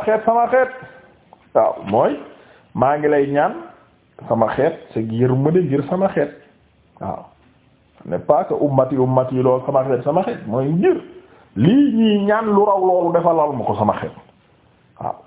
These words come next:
Léegi nag, wa baka mu jooy, alayhi salaatu wassalaam, wax yërmande bu rëy gi mu amal xeetam ak shafaqa ak ñeewante ji.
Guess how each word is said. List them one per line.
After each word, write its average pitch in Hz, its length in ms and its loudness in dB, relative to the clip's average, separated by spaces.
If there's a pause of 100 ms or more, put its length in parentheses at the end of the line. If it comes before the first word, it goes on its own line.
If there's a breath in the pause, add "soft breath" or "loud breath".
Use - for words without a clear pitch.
(100)
Léegi 190 260 2
nag, - 120 2 (840 soft breath)
wa 175 160 4
baka 190 400 0
mu 160 180 -4
jooy, 135 260 0 (180)
alayhi 131 360 2 (100)
salaatu 120 400 2
wassalaam, 113 440 0 (160)
wax - 140 -10
yërmande 208 460 0
bu 269 140 0
rëy 330 280 2
gi 214 80 -2
mu 190 120 -4
amal 151 320 0
xeetam 143 260 2 (100)
ak 131 140 -4
shafaqa 147 380 0
ak 120 120 -2
ñeewante 123 460 0
ji. - 140 -14